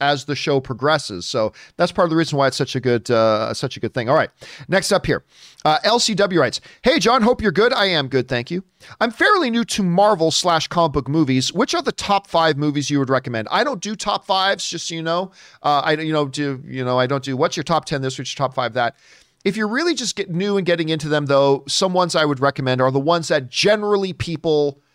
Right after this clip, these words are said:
tend to say, Rob, are the best comic book movies ever. So here's a couple, um, that generally people might say are the best comic book movies ever. Uh, the first Avengers movie, uh, Dark Knight,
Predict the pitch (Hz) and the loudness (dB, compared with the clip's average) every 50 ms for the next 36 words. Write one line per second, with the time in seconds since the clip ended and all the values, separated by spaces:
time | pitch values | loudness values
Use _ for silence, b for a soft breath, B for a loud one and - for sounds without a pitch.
0 | _ _ - - 190 175 170 160 170 160 - - 156 147 147 135 127 131 127 127 | _ _ -4 0 0 0 2 0 0 0 2 2 2 2 2 4 4 4 4 4
1 | 131 127 - - - 135 131 131 131 127 131 127 139 135 131 - - - 135 127 | 4 2 0 2 4 4 6 4 4 2 0 0 0 0 0 -2 -2 -2 -2 0
2 | 120 - 120 - 113 110 101 104 - - 85 76 - - _ _ b b b b | 0 -2 -6 -8 -8 -8 -8 -8 -8 -8 -10 -12 -14 -18 _ _ b b b b
3 | b b b - - 147 135 143 190 202 196 - 185 - 151 139 - - - - | b b b -4 -2 -2 -2 0 0 -2 -2 -2 -4 -4 -4 -4 -4 -6 -12 -20
4 | _ _ _ _ _ _ _ _ _ _ _ _ _ - - 151 147 147 143 143 | _ _ _ _ _ _ _ _ _ _ _ _ _ -4 0 2 4 4 6 4
5 | 139 139 135 135 131 131 b b b b b b - 175 156 147 123 - - - | 4 4 2 0 -4 -10 b b b b b b 0 0 0 0 -2 -2 0 2
6 | 254 254 233 202 180 160 151 131 - 160 151 131 143 127 131 127 123 - 143 127 | 2 2 2 2 0 0 0 -2 -4 -6 -6 -4 -4 -2 -2 -4 -2 -2 -2 -2
7 | 117 110 120 117 - - 120 117 104 110 104 101 95 95 90 92 85 80 80 - | 0 -2 -4 -4 -4 -2 -4 -4 -4 -6 -10 -10 -10 -10 -10 -10 -12 -12 -14 -18
8 | b b b b b b b b b b - 139 139 135 135 135 135 135 131 131 | b b b b b b b b b b 0 0 2 4 4 4 2 2 0 -4
9 | _ _ _ _ _ - 151 139 127 151 147 147 147 135 - - 165 175 185 - | _ _ _ _ _ -16 -10 -6 -4 -2 -2 -2 -4 -6 -4 0 2 2 2 2
10 | - - 165 156 160 151 147 131 135 131 120 120 113 104 107 98 131 170 175 _ | 0 -2 0 0 0 0 0 -2 -4 -6 -6 -6 -6 -6 -4 -4 -6 -8 -10 _
11 | _ _ _ _ _ _ _ _ _ _ _ _ _ _ _ _ _ _ B B | _ _ _ _ _ _ _ _ _ _ _ _ _ _ _ _ _ _ B B
12 | B B B B B B B B B - 127 123 123 120 120 120 117 117 - _ | B B B B B B B B B 0 2 2 4 4 4 2 2 0 -2 _
13 | - - 151 151 160 147 - 131 127 123 131 139 - - - | -4 0 2 2 0 0 0 0 0 0 0 -2 -6 -10 -12